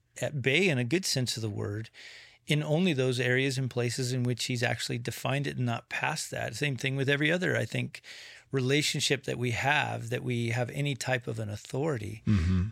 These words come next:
Speaker 1: there is a, there are boundaries to which that authority is to be used, and we can't, we're not supposed to exit outside of it.
Speaker 2: Yeah.
Speaker 1: Stay in, stay in this, this place in which you, you reveal me well, but don't, don't exit outside of it, I think is, is crucial.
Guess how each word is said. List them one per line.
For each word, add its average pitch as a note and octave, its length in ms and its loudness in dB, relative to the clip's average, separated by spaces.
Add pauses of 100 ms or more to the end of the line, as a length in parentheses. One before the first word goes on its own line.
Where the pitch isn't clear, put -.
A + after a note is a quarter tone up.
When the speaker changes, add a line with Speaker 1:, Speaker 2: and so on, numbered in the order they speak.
Speaker 1:
there D3+ 160 6
is E3+ 160 4
a, D#3 80 4 (200)
there D3+ 220 6
are A#2 60 2
boundaries A2+ 800 0
to C3 120 0
which B2+ 280 0
that B2 180 2
authority A#2+ 420 -2
is G#2+ 120 -4
to - 60 -12
be A#2+ 100 -8
used, A#2+ 580 -2
and A#2 320 -2 (200)
we B2 80 -4
can't, D3 320 2 (160)
we're C#3 100 -4
not C#3 120 2
supposed - 220 4
to E3 80 4
exit E3 240 6
outside F3+ 340 8
of C#3 80 2
it. - 120 -6 (100)
Speaker 2:
Yeah. F2 340 6 (140)
Speaker 1:
Stay C#3+ 320 4
in, D3+ 240 2
stay C#3+ 260 0
in E3 140 4
this, D#3 320 0
this C3 160 -2
place D#3 440 2
in C#3+ 140 -2
which C3+ 240 -2
you, C3 280 0
you C3+ 180 -2
reveal B2 400 2
me B2 180 0
well, A2 580 2 (360)
but B2+ 100 -6
don't, C#3 240 0
don't C#3 180 -2
exit B2+ 300 -4
outside C3+ 440 0
of A2 60 -4
it, G#2+ 120 -8
I A#2 60 -10
think A#2 200 -8
is, G#2 160 -6 (180)
is A2 220 -8
crucial. - 460 -4